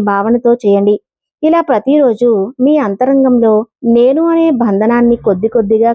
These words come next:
కరిగించండి. ఎవరిని ద్వేషించకుండా, ఎవరి పట్ల గర్వం లేకుండా, శాంతి కరుణతో బ్రతకడం నేర్చుకుంటే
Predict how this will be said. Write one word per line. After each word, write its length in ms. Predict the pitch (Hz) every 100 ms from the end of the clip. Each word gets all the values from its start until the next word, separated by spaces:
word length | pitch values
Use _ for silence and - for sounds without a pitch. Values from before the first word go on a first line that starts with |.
| 233
కరిగించండి. 560 | 196 208 208 208 208 202 _ _ _ -
ఎవరిని 440 | 233 233 277 320 294
ద్వేషించకుండా, 680 | 233 208 214 208 220 208 214 302 403 247 226
ఎవరి 200 | 214 277 302
పట్ల 220 | 285 302 302 240
గర్వం 300 | 208 208 220
లేకుండా, 360 | 208 202 202 202 202 _ _ _
శాంతి 420 | - 240 254 277 330 -
కరుణతో 360 | 262 220 214 240 214
బ్రతకడం 380 | 190 202 214 220
నేర్చుకుంటే 480 | 196 - 196 190